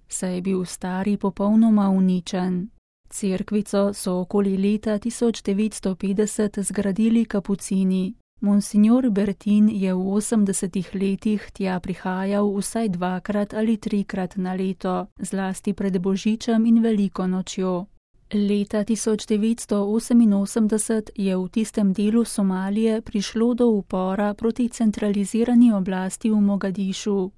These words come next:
Cerkev je bila zaplenjena in spremenjena v zasebno prebivališče. Leta tisoč devetsto šestindevetdeset je monsignorju Bertinu skupaj z nekim somalijskim sodelavcem, ki je delal za Caritas,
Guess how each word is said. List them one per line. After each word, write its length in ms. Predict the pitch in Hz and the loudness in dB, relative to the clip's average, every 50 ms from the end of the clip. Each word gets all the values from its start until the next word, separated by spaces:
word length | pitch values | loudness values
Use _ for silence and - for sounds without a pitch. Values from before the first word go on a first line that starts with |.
| _ _ - - | _ _ -20 -16
Cerkev 600 | - - 220 220 233 247 240 - 262 262 254 254 | -6 -2 0 0 0 0 -2 0 0 0 2 2
je 100 | 269 254 | 2 2
bila 320 | 240 262 254 247 240 226 | 2 0 0 0 -2 -2
zaplenjena 880 | 214 226 208 - 208 196 196 196 196 190 190 190 190 185 185 185 190 - _ | -2 -4 -4 -2 -2 -2 0 2 2 0 0 0 -2 -2 -2 -4 -6 -8 _
in 180 | - 196 196 190 | -2 -2 -2 -2
spremenjena 800 | - - - 202 202 196 190 185 185 185 190 196 202 208 214 220 | -4 -6 -6 -4 -2 -2 0 -2 -2 -2 0 0 0 2 2 0
v 120 | 220 220 | -2 -2
zasebno 640 | - 240 233 - - 196 196 190 180 208 208 208 202 | -2 -2 -2 -2 -2 -2 -2 2 2 4 4 4 2
prebivališče. 1080 | - - 202 185 190 196 190 190 190 190 196 185 - - - - 202 190 190 185 202 - _ _ _ _ _ _ - | -2 -4 -4 -2 -2 -2 0 0 -2 -2 -2 -4 -6 -8 -8 -6 -4 -4 -4 -6 -8 -12 _ _ _ _ _ _ -4
Leta 420 | 208 196 196 196 196 - 196 190 | -2 -2 0 -2 -2 -2 -4 -4
tisoč 440 | - 214 196 - - 208 202 - - | -2 -4 -4 -4 -2 -4 -4 -4 -4
devetsto 640 | - 202 196 208 220 214 - - - 202 196 190 | -4 -2 0 0 0 -2 -4 -4 -4 -4 -4 -4
šestindevetdeset 1300 | 180 - - 208 214 202 - - 226 220 208 220 208 196 196 196 208 214 214 - - 214 214 208 - - | -4 -6 -4 -4 -4 -4 -2 0 0 2 2 2 0 0 0 0 0 -2 -2 -2 -2 -2 -2 -4 -6 -8
je 180 | - 196 196 190 | -6 -4 -2 -2
monsignorju 840 | 190 190 190 185 - - 190 190 190 190 190 196 196 208 214 208 196 | 0 0 -2 -2 -2 -2 -2 0 0 0 0 0 0 2 2 2 2
Bertinu 720 | 185 190 190 196 190 - - 220 214 214 220 214 208 - | 0 -2 -2 -4 -4 -2 0 2 4 4 4 2 2 -2
skupaj 480 | - - - - 240 - 233 208 196 190 | -6 -4 -4 -2 -2 0 0 -2 -2 0
z 60 | - | 0
nekim 440 | 202 196 196 - - 208 202 202 202 | 0 0 0 0 -2 0 2 2 0
somalijskim 840 | - - 190 185 185 185 185 190 190 208 208 - - 214 208 202 202 | 0 -2 -4 -4 -2 -2 -2 -2 -2 -2 -4 -2 0 2 2 2 2
sodelavcem, 960 | - - 208 190 202 196 196 208 208 208 202 - - 214 208 208 208 214 240 | 2 0 -2 -2 -2 -2 -2 0 -2 -2 -2 -2 0 2 4 4 2 2 0
ki 160 | - - 196 | -2 -4 -2
je 180 | 185 185 185 180 | -2 -2 -4 -4
delal 440 | - 196 190 190 190 190 185 180 | -4 -4 -4 -4 -4 -4 -6 -6
za 140 | 185 - 185 | -6 -6 -8
Caritas, 800 | - - 190 185 185 190 214 202 - 214 208 208 202 202 - - | -8 -6 -6 -6 -4 -4 -4 -4 -4 -2 -2 -2 -4 -6 -8 -14